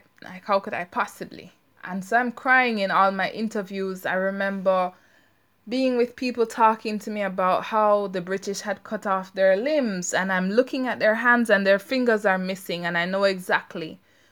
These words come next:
when they lost them and how they lost them. There was another guy who the British had fire ants, an anthill, dug up the anthill a little bit,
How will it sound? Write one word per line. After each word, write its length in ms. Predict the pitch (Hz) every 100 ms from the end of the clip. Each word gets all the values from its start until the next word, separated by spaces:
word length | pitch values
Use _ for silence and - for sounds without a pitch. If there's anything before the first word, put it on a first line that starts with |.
| _
when 240 | 170 202
they 160 | 196 185
lost 400 | 185 196 190 -
them 200 | 170 156
and 140 | 156
how 300 | - 208 220
they 120 | 196
lost 380 | 185 180 180 185
them. 280 | 160 165 165
There 100 | 175
was 120 | 185
another 380 | 190 190 180 143
guy 480 | 147 160 202 208 202
who 380 | 196 185 170 185 _ _ _ _ _ _ -
the 100 | 202
British 380 | 220 233 254 -
had 260 | 262 240
fire 400 | - - 262 240
ants, 640 | - 233 285 403 - - - _ _ _ _ _ -
an 100 | 170
anthill, 580 | - 233 240 262 220 254 262 _ _ _ _ _ _ _ 190
dug 220 | 208 226
up 180 | 247 208
the 140 | 240
anthill 420 | 220 233 240 240 202
a 80 |
little 260 | 202 214 220
bit, 380 | 196 254 -